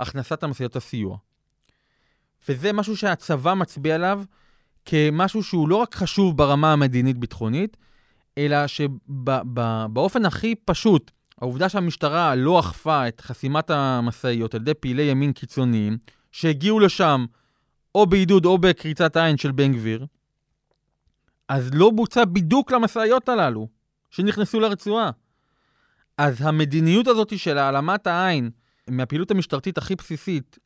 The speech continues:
שנכפה עליה מ-, בעקבות החלטה של הקבינט להכניס את משאיות הסיוע,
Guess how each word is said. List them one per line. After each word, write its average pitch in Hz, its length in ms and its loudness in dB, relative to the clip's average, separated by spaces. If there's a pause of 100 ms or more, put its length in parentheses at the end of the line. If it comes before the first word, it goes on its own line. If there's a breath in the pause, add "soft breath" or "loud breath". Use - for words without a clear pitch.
שנכפה 147 920 -4
עליה 147 340 0 (360)
מ-, 123 360 -4
בעקבות 127 280 -4
החלטה 139 280 -4
של 165 120 -4
הקבינט 139 380 -6
להכניס 143 280 -8
את - 60 -14
משאיות 120 380 -10
הסיוע, 107 360 -12